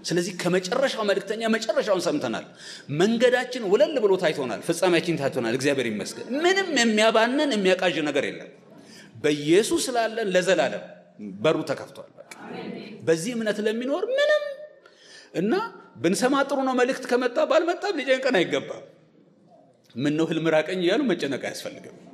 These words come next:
እግዚአብሔር ይመስገን ወንጌል ሰምተናል። ካየንም አየን፣ ካላየንም አላየንም ህይወታችን ተቃይቷል።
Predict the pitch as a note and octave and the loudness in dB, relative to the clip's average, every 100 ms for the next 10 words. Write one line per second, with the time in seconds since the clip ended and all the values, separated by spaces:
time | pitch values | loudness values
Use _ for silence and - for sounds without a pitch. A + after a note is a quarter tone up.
0 | - - A#2+ A#2+ A2 G2+ F#2 - C#3 A#2+ | -20 -10 -2 -2 -2 -8 -8 -4 -2 -2
1 | B2 A#2 - G#2 G#2+ D3 F3+ C#3+ D3 E3 | -2 -4 -6 -10 -8 -8 -6 -4 -2 -2
2 | F#3 F3 F3 G3+ F#3 C4+ C#3+ F3 B3+ F4+ | 0 -2 -2 -4 -4 -2 0 0 -2 -4
3 | - - - - - B2+ E3+ F#3+ C#3 F3 | -8 -20 -20 -20 -6 0 2 2 2 0
4 | C#4 G4 - - - - E3 F3+ F3+ F3 | 0 -4 -8 -20 -20 -2 0 0 -2 -4
5 | G3+ F#3 G3+ F3 - - D4+ | -6 -2 -2 -2 -6 -6 -4